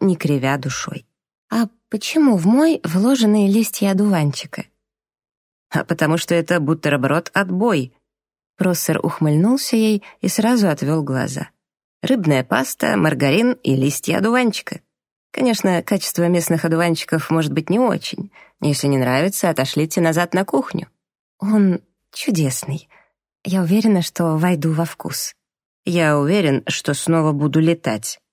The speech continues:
ответил он, будто доканчивая анекдот. «Я совершенно уверена, что будете». «Я совершенно уверен, что буду»,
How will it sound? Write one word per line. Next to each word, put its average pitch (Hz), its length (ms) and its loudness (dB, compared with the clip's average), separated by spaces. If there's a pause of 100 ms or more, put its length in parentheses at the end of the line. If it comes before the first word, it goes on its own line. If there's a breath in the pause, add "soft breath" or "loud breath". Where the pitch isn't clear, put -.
(120)
ответил 123 540 -2
он, 165 240 2 (160 loud breath)
будто - 340 -2
доканчивая 127 760 -2
анекдот. - 540 -8 (480)
«Я 165 380 0
совершенно 170 680 0
уверена, 190 460 2
что - 200 -6
будете». 143 560 -6 (680)
«Я 175 160 0
совершенно 156 880 0
уверен, 135 420 2
что - 300 -4
буду», 127 440 -2